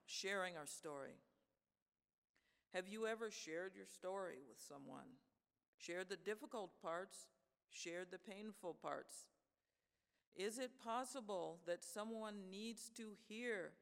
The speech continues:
those parts so that they can feel commonality and come to own their story? This did not happen for me until I was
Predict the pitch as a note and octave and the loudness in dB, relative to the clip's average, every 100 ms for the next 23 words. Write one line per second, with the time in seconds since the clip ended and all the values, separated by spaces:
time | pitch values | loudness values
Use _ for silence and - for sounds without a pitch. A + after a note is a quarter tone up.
0 | - _ - E3+ F3 E3+ - F3+ E3 D#3+ | -20 _ 0 2 4 0 0 2 4 2
1 | D#3+ - - - - - - F#3 F3+ F3+ | -2 -8 -10 -20 -16 -2 6 6 6 2
2 | - F#3+ G3 - A3+ G#3+ - G#3 G3 F#3+ | 0 0 0 -2 -4 -4 -6 -6 -2 0
3 | F#3 F3+ F3+ - _ - E3 E3 F#3+ F#3+ | 0 -2 -8 -20 _ -6 -2 -2 -2 0
4 | F3+ F#3 E3+ C#3+ C#3+ D3 - _ _ _ | 2 4 2 0 -4 -8 -14 _ _ _
5 | _ _ _ _ _ _ D#3+ E3 D#3 F#3+ | _ _ _ _ _ _ -4 -4 -6 -6
6 | F3 F3 E3+ F3+ - - D#3 D#3 D#3 D#3+ | -4 -6 -10 -12 -10 -6 -4 -4 -8 -12
7 | - - C#3 D#3 D#3 D3+ D3+ - - - | -18 -20 -6 -2 -2 -4 -10 -20 -18 -18
8 | - C#3+ C3+ C#3 - _ _ _ _ _ | -10 -8 -8 -10 -16 _ _ _ _ _
9 | _ _ _ _ _ _ _ _ _ _ | _ _ _ _ _ _ _ _ _ _
10 | _ _ _ _ _ _ _ _ _ _ | _ _ _ _ _ _ _ _ _ _
11 | _ _ _ _ _ - D#3 F#3+ A3 - | _ _ _ _ _ -4 2 4 2 -4
12 | - F#3 F3+ F3+ G3 A3 A#3 A3 G#3+ G#3 | -2 0 2 4 4 2 0 0 0 -4
13 | F#3 F3 F#3 E3+ F3 E3 D3 - - D#3 | -8 -6 -6 -4 -4 -4 -6 -10 -8 -8
14 | D3 E3+ E3 E3 E3+ E3 | 0 4 4 4 0 -6